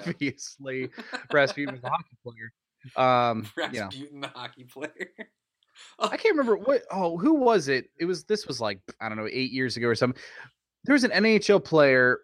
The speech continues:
Speaker 1: before a game. He got hit by a car and then went and played that game that night.
Speaker 2: I, I know
Speaker 1: Who the
Speaker 2: exactly
Speaker 1: hell
Speaker 2: what
Speaker 1: was
Speaker 2: you're
Speaker 1: that?
Speaker 2: talking about. Oh my God, hang on. N H L player hit by car. I'm using. Here it is. Hit, hit by car. Here it is. Google,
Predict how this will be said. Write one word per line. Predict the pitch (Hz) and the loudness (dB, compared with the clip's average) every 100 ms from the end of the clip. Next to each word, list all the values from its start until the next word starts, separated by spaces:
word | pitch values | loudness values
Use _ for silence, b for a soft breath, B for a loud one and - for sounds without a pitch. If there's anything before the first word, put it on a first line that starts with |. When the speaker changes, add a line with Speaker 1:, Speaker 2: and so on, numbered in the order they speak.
| 151 | -4
Speaker 1:
before | 147 - 196 175 | -2 4 4 4
a | |
game. | 151 156 | 0 0
He | 156 | 0
got | 160 131 | 0 0
hit | 156 160 | -2 0
by | 160 147 | 2 2
a | |
car | - 131 127 143 165 165 _ - | 0 0 4 4 2 -2 _ -2
and | 147 | 0
then | 139 131 127 127 _ | 2 0 -2 -6 _
went | 127 117 135 143 | -16 -4 0 0
and | 143 135 | -2 0
played | 143 135 131 | 2 4 4
that | 123 | 2
game | 123 120 131 | 0 -2 0
that | 139 | 0
night. | 151 151 156 - _ _ _ _ _ _ _ 120 | -2 -2 -4 -10 _ _ _ _ _ _ _ -12
Speaker 2:
I, | |
I | 131 131 | -4 0
know | 180 | 4
Speaker 1:
Who | 320 | 6
the | |
Speaker 2:
exactly | 269 247 208 | 4 0 0
Speaker 1:
hell | |
Speaker 2:
what | 214 | -2
Speaker 1:
was | 139 | -2
Speaker 2:
you're | |
Speaker 1:
that? | 107 | -4
Speaker 2:
talking | 95 117 | -4 -8
about. | 110 110 | -12 -10
Oh | |
my | 113 | -14
God, | 110 104 | -10 -12
hang | 117 107 | -12 -16
on. | 101 | -16
N | 113 | -18
H | 117 117 | -14 -12
L | 113 | -12
player | 113 110 101 101 98 104 _ _ _ _ _ _ _ _ | -12 -14 -12 -10 -12 -14 _ _ _ _ _ _ _ _
hit | 117 113 - | -16 -16 -16
by | 98 | -16
car. | - 98 98 | -10 -10 -10
I'm | 98 | -14
using. | 101 104 98 98 _ _ | -16 -18 -20 -20 _ _
Here | 110 117 | -14 -12
it | 104 | -14
is. | - | -16
Hit, | - | -20
hit | 110 | -20
by | 98 | -20
car. | 98 95 _ | -18 -20 _
Here | 104 | -20
it | 104 | -20
is. | - - b b _ _ _ _ - | -18 -20 b b _ _ _ _ -10
Google, | 147 175 175 | -8 -6 -8